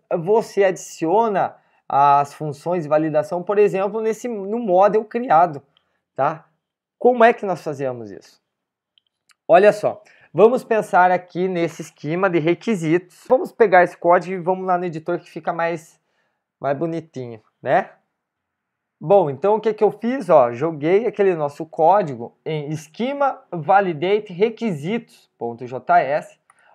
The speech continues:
onde o requisito ele é apenas um nome, um name string, correto? E depois de criado, então, o meu model de requisitos, eu posso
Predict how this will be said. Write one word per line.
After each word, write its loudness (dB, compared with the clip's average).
onde 2
o 4
requisito -2
ele -2
é 2
apenas -6
um -6
nome, 0
um -14
name -8
string, -4
correto? 2
E -4
depois 6
de -4
criado, 2
então, -6
o -6
meu -6
model 2
de -6
requisitos, -8
eu 8
posso 4